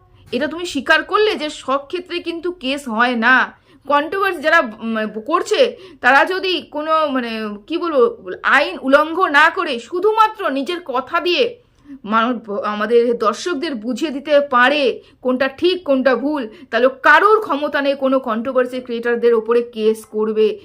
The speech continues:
এটা বেচু দাদা পরিষ্কার করে বুঝে গেছে। আর বেচু দাদা কেসের নামে তখন পালাচ্ছে, নিজেই বলছে যে আমি কত কেসে জর্জরিত। বেচু দাদা জানে যে আমি কোন জায়গায় ফেঁসে গেছি, কোথায় আমাকে ফাঁসানো হয়েছে।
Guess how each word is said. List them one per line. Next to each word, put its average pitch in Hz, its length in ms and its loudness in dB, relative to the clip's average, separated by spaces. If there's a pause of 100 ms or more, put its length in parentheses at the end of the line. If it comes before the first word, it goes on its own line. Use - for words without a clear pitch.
(100)
এটা 233 200 0
বেচু 202 280 -6
দাদা 226 220 -2
পরিষ্কার 320 540 -4
করে 262 160 -2
বুঝে 202 320 -6
গেছে। 190 320 -6 (220)
আর 196 120 -2
বেচু 220 240 0
দাদা 427 240 2
কেসের 311 340 -4
নামে 330 200 -2
তখন 339 200 -2
পালাচ্ছে, 247 600 0 (500)
নিজেই 311 280 0
বলছে 415 280 4
যে 320 80 0
আমি 320 200 0
কত 262 220 2
কেসে 381 280 -6
জর্জরিত। 277 480 -2
বেচু 233 260 -2
দাদা 339 220 2
জানে 320 420 2
যে 285 100 0
আমি 294 260 0
কোন 339 260 -6
জায়গায় 311 280 -2
ফেঁসে 277 340 -4
গেছি, 233 500 -4 (220)
কোথায় 277 380 0
আমাকে 269 280 -2
ফাঁসানো 247 500 -2
হয়েছে। 226 560 -2